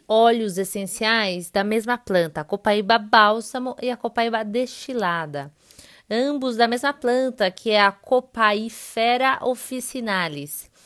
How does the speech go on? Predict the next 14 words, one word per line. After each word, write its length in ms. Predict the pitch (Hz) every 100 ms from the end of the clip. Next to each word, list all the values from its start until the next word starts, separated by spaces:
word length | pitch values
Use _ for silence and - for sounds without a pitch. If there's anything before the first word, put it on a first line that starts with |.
| - - _
Então 180 | 269 269
vamos 240 | 302 311
lá, 160 | 247 202
o 120 | 214
copaíba 600 | 294 311 285 294 302 285 214
bálsamo 640 | 220 262 277 247 226 202
é 60 | 202
conhecido 360 | 233 233 240
como 240 | 247 262 254
o 140 | 233
óleo 300 | 220 254 269
essencial 600 | 247 254 247 - 220 254
do 120 | 240
rejuvenescimento. 1800 | 202 226 285 254 254 277 262 277 262 277 - 285 220 214 220 190 160